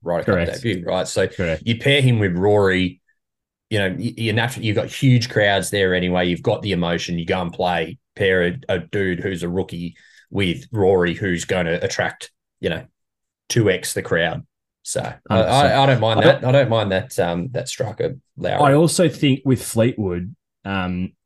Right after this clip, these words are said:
Speaker 2: don't get me wrong, there'll be, there'll be no person who gets a louder cheer on the first tee for the European team than, than Rory McIlroy.
Speaker 1: Yeah.
Speaker 2: But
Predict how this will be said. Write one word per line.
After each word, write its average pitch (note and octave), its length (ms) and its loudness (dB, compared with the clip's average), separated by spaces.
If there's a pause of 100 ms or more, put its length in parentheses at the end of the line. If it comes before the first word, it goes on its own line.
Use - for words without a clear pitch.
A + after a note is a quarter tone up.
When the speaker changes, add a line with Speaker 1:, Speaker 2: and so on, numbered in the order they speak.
(360)
Speaker 2:
don't E3 220 2
get C3+ 100 0
me G2 80 0
wrong, G2+ 220 2
there'll G2 140 2
be, G#2+ 100 2
there'll G#2+ 160 0
be G#2+ 80 4
no A2 300 4
person G2 500 0
who F2+ 160 -2
gets F2+ 220 -4
a F2+ 40 -4
louder F2+ 340 0
cheer F2 340 -4
on F2 100 -4
the E2 80 -8
first F2 400 -8
tee F2 260 -6 (300)
for F#2 60 -10
the E2+ 100 -8
European E2+ 480 -6
team E2+ 300 -8
than, E2+ 260 -8
than F#2 160 -4
Rory F2 240 -2
McIlroy. G2+ 480 -4 (180)
Speaker 1:
Yeah. F2+ 280 -2 (580)
Speaker 2:
But A2 260 2